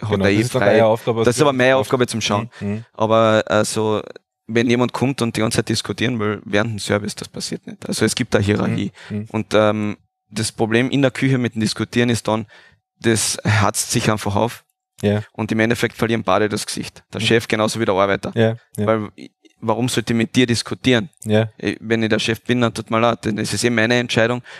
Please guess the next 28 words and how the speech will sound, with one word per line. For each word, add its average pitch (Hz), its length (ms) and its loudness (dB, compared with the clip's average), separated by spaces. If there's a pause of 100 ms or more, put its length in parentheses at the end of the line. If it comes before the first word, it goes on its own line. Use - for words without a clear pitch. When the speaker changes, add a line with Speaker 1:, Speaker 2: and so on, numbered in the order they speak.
Speaker 1:
Und 110 100 -4
wenn 110 80 4
sie 110 120 -2
daneben 110 360 0
geht, 120 180 0 (260)
bin 113 120 -2
ja 113 60 4
ich 117 100 4
dafür 117 200 0
verantwortlich. 110 680 -4 (480)
Es 110 200 0
Speaker 2:
Mhm. 113 60 -6
Speaker 1:
wird 123 160 2
da 104 100 2
keiner 117 320 0
von, 110 380 -2 (600)
von 110 260 -4
meinen 110 240 0
Chefleit, - 480 0 (420)
ähm, 110 480 -2 (440)
wenn 110 200 -2
was 107 100 -2
passiert, - 420 0
sofort - 520 -2
auf 107 100 -4
den 101 120 -2
Koch - 300 -2
gehen. 190 200 -2